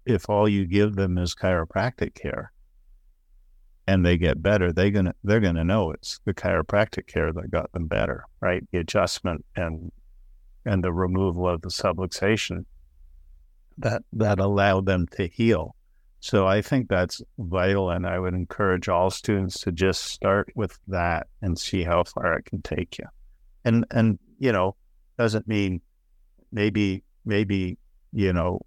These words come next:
a couple of months or three months into care, then you can start making some lifestyle recommendations, but, but foundationally restore the integrity of their nervous system first.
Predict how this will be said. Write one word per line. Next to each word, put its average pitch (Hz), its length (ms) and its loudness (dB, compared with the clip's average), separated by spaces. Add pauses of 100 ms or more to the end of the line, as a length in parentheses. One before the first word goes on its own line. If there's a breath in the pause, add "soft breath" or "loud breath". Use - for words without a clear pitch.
(380)
a 101 60 -2
couple - 400 -2
of 92 60 -2
months 92 420 0
or 92 80 0
three 98 260 -2
months 92 380 -2
into 92 260 -2
care, 98 540 0 (100)
then 92 380 -4
you 104 100 -2
can 95 220 -2
start 90 480 -2
making 87 420 -2
some 90 460 -4
lifestyle 90 680 0
recommendations, 85 1080 -2 (100)
but, 85 200 -6 (400)
but 98 180 0 (320)
foundationally 95 920 0 (260)
restore 98 480 0
the 92 120 0
integrity 87 540 0
of 85 140 -4
their 85 160 -2
nervous 90 380 -2
system 82 440 -8 (120)
first. - 400 -4